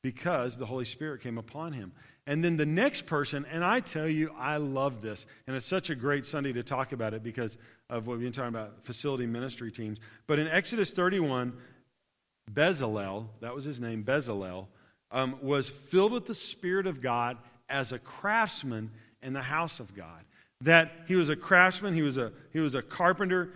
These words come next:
he was a metal worker, and when the, the Holy Spirit would come on him, and under the anointing of the Holy Spirit, he would build and he would fashion, uh, instruments of worship. Not, I'm not talking necessarily about instruments like,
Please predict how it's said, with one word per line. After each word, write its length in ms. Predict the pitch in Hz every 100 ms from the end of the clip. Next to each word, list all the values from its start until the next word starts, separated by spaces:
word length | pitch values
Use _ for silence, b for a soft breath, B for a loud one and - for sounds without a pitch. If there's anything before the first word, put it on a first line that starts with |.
| B
he 60 | 151
was 140 | 147
a 40 | 131
metal 440 | 123 147 175 190
worker, 420 | 180 185 196 185 B B 147
and 160 | 143
when 100 | 151
the, 120 | 143 127
the 140 | 143
Holy 260 | 131 202 220
Spirit 400 | - - 202 175
would 160 | 151
come 220 | - 185 196
on 120 | 143
him, 140 | 139
and 80 | 143
under 220 | 170 185
the 100 | 139
anointing 680 | 127 127 147 202 214 240 220
of 100 | 135
the 100 | 143
Holy 260 | 123 175 190
Spirit, 460 | - 160 127 127 B B B
he 100 | 180
would 280 | 175 151 113
build 360 | 160 190 202 151 B -
and 100 | 131
he 100 | 160
would 160 | 147
fashion, 680 | - - 180 208 202 - 113 117 B B
uh, 180 | 127 123 143
instruments 560 | 156 175 - 196 190 147
of 140 | 123
worship. 420 | 135 175 165 139
Not, 240 | 143 151 120
I'm 80 | 139
not 160 | 151 139
talking 180 | 143 135
necessarily 360 | 135 151 135
about 200 | 123 117
instruments 540 | 131 131 139 123 117 127
like, 220 | 113